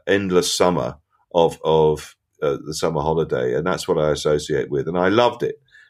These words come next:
And, um, I, I'm, I've been back once or twice since, but, um, I just remember the sort of, I remember walking through a coastal path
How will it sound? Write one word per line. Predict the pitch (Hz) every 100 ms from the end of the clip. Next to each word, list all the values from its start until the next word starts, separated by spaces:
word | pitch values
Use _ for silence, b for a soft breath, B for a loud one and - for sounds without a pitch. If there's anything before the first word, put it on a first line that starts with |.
| b
And, | 90 90 90
um, | 90 92 90 90 90 _ _ -
I, | 85 87 87 87 82 - _ _ _
I'm, | - 90 90 82 80 _
I've | 90 92
been | 104
back | 101 101 -
once | 98 92
or | 90
twice | - 85 80 -
since, | 87 71 -
but, | 73 65 -
um, | 71 69 - b b b b -
I | 131
just | 160
remember | 131 120 107 98
the | 87 85
sort | 95 82
of, | 80 - b b b -
I | 117
remember | 147 139
walking | 117 135 165 160 160 143
through | 139 - 113 113 -
a | 82
coastal | - - 131 127 - 104 101 92
path | 104 92 71 69